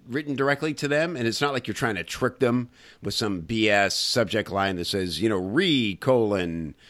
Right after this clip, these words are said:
that thing we talked about," you know, where people are like, "You jerk," you know, "I, I get this."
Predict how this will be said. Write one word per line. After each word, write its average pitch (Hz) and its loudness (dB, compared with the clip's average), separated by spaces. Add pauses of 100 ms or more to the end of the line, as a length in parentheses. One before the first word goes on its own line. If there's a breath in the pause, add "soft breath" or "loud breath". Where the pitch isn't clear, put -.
(140 soft breath)
that 117 2
thing 156 0
we 107 0
talked 95 0
about," 82 -2
you 110 -2
know, 104 2
where 98 -2
people 98 -4
are 95 -2
like, - -8
"You 165 -6
jerk," 78 -10
you 98 -8
know, 101 0
"I, 120 0
I 135 -2
get - -10
this." - -10